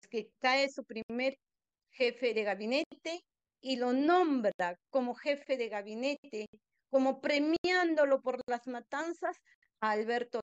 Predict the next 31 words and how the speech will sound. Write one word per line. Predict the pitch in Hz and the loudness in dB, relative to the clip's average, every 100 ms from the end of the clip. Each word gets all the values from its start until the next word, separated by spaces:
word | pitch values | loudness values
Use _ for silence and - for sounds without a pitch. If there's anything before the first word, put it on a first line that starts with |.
| 214 - | -6 -6
Tarola, | 226 233 233 233 | -4 -4 -4 -6
quien | - 226 | -8 -8
en | 254 | -6
ese | 262 277 | -6 -4
momento | 262 254 254 247 | -2 -2 -4 -6
de | 214 | -6
las | 208 208 - | -8 -8 -10
primeras | 226 220 233 233 | -10 -6 -6 -6
matanzas | 214 226 220 233 220 _ _ _ - 302 | -8 -8 -6 -6 -10 _ _ _ -2 0
era | 294 226 | 2 0
ministro | 196 202 214 208 214 | -2 -6 -8 -8 -8
del | 214 214 | -6 -8
Interior | 220 208 208 240 247 | -8 -8 -6 -2 -2
y | 214 | -4
que | - 190 | -6 -4
ahora | 220 339 359 220 185 _ | -2 -2 -2 -4 -6 _
es | 208 202 | -14 -10
jefe | - 190 - 185 | -10 -8 -10 -10
de | 180 | -10
gabinete. | 175 175 175 175 - - 190 _ _ _ | -10 -10 -8 -10 -12 -18 -20 _ _ _
O | - | -14
sea, | - 285 | -4 -2
se | 285 277 | -2 0
da | 277 | 0
una | 311 320 | 2 -2
secuencia | 320 285 269 285 294 285 - 285 269 | -2 -4 -4 -4 -4 -8 -4 -4 -2
de | 240 233 - | -2 -4 -4
hechos, | 302 320 _ - 220 - - | -6 -6 _ -10 -10 -10 -16
sucesos | - - 214 - 285 277 - 202 | -18 -16 -16 -2 -2 -2 -6 -12
y | 202 233 | -8 -4
acciones | 220 - - - 311 339 233 | -4 -6 -18 -8 -4 -4 -4